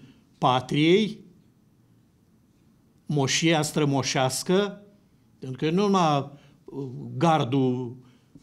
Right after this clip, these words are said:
o grăzimele, ci e o moșie mai mare. Apoi, uh, să nu mai vorbim de Ștefan Gheorghidiu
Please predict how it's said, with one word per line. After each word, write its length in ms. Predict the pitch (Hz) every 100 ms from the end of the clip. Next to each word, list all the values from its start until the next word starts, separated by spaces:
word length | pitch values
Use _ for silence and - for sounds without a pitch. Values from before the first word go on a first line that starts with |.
| _ _ _ _ _ _ _ _ _ _ _
o 380 | 165 151 147 127
grăzimele, 880 | 147 165 120 139 143 135 113 101 - _ _ _
ci 140 | - -
e 260 | 139 143
o 120 | 160 165
moșie 400 | 180 180 233 190
mai 200 | 180 196
mare. 400 | 214 143 95 - - _ _ _ _ _ _ _ _ _ _ _ _ _ _ _ _ _ _ _ _ _ _
Apoi, 480 | 160 175 202 196 190
uh, 360 | 185 185 180 175 - -
să 220 | - 170
nu 100 | 170
mai 180 | 175 170
vorbim 380 | 151 143 160 175
de 100 | 165
Ștefan 460 | 151 151 160 165
Gheorghidiu 880 | 165 156 120 135 120 165 180 175 -